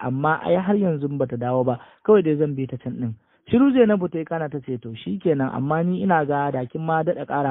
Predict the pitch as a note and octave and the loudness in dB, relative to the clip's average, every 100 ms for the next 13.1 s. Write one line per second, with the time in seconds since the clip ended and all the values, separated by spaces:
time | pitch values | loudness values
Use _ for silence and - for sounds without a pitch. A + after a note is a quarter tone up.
0 | B2 B2+ C3+ B2 B2 B2 B2 A2+ - _ | -2 -4 -4 -4 -4 -2 -4 -6 -12 _
1 | - - C#3 B2 C3+ - C3+ D3 C3+ B2+ | -20 -10 -8 -2 -2 0 0 0 0 0
2 | A#2+ - G#2+ - _ _ C#3+ B2+ C#3+ A2+ | -2 -2 -6 -6 _ _ -8 -4 -2 -2
3 | - C3 A#2 G#2+ G2+ _ _ - F#3+ B3 | -2 -2 0 -2 -4 _ _ 0 2 4
4 | C4 B3 B3+ A#3 - F#3+ E3 E3 D#3 D3+ | 2 2 2 0 -2 -4 0 2 2 -2
5 | D3+ E3+ E3 C#3 D3+ D#3 D#3 E3 D#3 C#3 | -4 -2 -2 -2 -6 -6 -6 -6 -6 -4
6 | C#3+ D3 E3+ D#3 C#3+ D3 F3 D3+ C3+ C#3+ | -4 0 2 2 -2 -4 -4 -4 -2 0
7 | C#3 C3 C3+ C3+ B2+ A#2+ - F3 F3 D#3 | 0 -2 -2 -2 -4 -4 -6 -4 -2 0
8 | B2+ B2+ C#3 C#3+ D#3 F3 F#3 C3 - _ | 0 0 -2 0 4 4 4 -2 -10 _
9 | _ _ _ _ - E3+ F#3 A3+ G#3+ G#3 | _ _ _ _ -4 -2 2 4 6 4
10 | - - D#3+ D#3+ E3+ E3+ D#3 B2 D3+ C3 | 0 -8 -6 -4 -4 0 -2 -2 -6 -6
11 | - D3+ - A2+ C3 C#3 C3 A2 - - | -6 -8 -8 -4 -2 0 -2 -4 -12 -20
12 | - - - D3 E3 F#3+ F3 F3 D#3 E3 | -20 -16 2 4 4 4 2 2 2 0